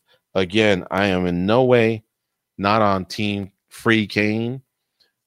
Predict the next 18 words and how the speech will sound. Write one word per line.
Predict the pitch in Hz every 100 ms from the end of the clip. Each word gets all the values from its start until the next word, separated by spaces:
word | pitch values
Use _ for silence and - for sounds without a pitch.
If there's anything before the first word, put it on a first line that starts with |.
| _
I | 92 110
know | 104 92 117 143
he | 139
made | 131
a | 123
mistake. | 123 - 120 123 123 -
I'm | 120 117
glad | - 98 123 120
nobody | 123 123 120
died, | 117 120 123 123 123 _ _ _ _ _ _ _ _ _ _ _ _ _ -
but | 98
I | 107
don't | 131 123
understand | 113 107 - 107 101
the |
law | 92 98 98 87
the | 76
way | 90 98 95 92 90 87 87 85 80 80 80